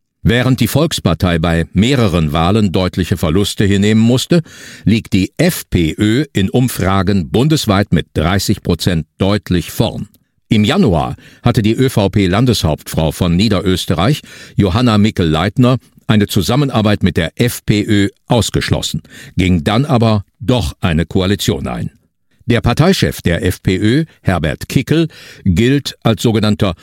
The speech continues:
Umfragekanzler, und äußerte in einer Rede am ersten Mai, er wolle als Volkskanzler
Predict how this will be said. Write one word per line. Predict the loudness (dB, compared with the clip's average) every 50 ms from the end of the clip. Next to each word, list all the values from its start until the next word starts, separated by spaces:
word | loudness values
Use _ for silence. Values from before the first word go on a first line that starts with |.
| -20 _ _ _
Umfragekanzler, | 0 2 2 2 0 -2 -2 -2 0 0 0 0 0 -2 -2 -2 -4 -4 -4 -4 -2 -2 -2 -2 -4 -12 -20 _ _ _ _ _ -2
und | -2 0
äußerte | 0 0 0 0 0 0 0 0
in | 0 0 0
einer | 2 2 2 2 2
Rede | 2 0 2 0 0 0
am | 0 0 2
ersten | 0 0 -2 -2 -2 0 0
Mai, | 2 2 4 2 2 0 -2 -6 -16 -20 -20 -20 -20 -20 _ _
er | 0 2 2 2
wolle | 2 2 2 2 2 0 0 0
als | -2 -2 -2 -2 -4 -8 -10 -10
Volkskanzler | -10 -4 -2 0 0 0 -2 -4 -4 -2 0 0 0 -2 0 0 2 2 2